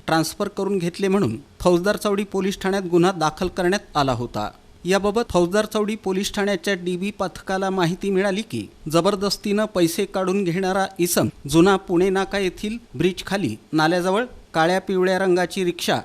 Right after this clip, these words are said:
एमएच तेरा सीटी एक्क्याऐंशी सत्तर ही घेऊन रस्त्यावर थांबला आहे. त्यानुसार संबंधित ठिकाणी पथक पोहोचलं असता पोलिसांना पाहून तीन इसम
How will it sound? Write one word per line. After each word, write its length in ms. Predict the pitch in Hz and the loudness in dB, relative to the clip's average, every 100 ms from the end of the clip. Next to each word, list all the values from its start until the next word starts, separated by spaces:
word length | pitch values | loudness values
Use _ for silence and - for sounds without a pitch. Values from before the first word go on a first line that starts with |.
| - | -2
एमएच 400 | 151 175 - - 185 | 2 2 0 -6 -2
तेरा 260 | 175 185 | 0 0
सीटी 520 | 180 185 185 185 190 - | 0 -2 -2 -4 -6 -4
एक्क्याऐंशी 520 | 147 - 180 175 180 | -6 -2 0 0 -2
सत्तर 400 | - 170 - 147 - - | -6 -6 -4 -4 -6 -6
ही 100 | 202 | -4
घेऊन 340 | 175 185 208 247 - | -2 0 0 -4 -2
रस्त्यावर 460 | 165 156 - 180 196 - | 0 0 0 -2 -2 0
थांबला 280 | 151 131 | 2 2
आहे. 280 | 113 98 95 - - - - | 0 -4 -8 -12 -16 -10 -2
त्यानुसार 420 | 185 196 220 240 254 - - - | 0 2 0 -2 -6 -18 -18 -4
संबंधित 460 | 185 185 208 208 202 | 0 2 2 0 -4
ठिकाणी 400 | 202 - 196 208 233 - | -8 -2 0 0 -4 -8
पथक 220 | 160 165 202 - | -6 -6 -10 -8
पोहोचलं 380 | 185 175 - 196 | -4 -4 -2 0
असता 320 | 190 - 147 - _ | 2 2 -2 -8 _
पोलिसांना 520 | 170 190 190 196 190 | 0 2 0 0 0
पाहून 420 | 180 190 175 113 107 - _ - | 0 -2 0 -4 -6 -18 _ -2
तीन 200 | 196 196 | 2 2
इसम 300 | - 208 | 2 -2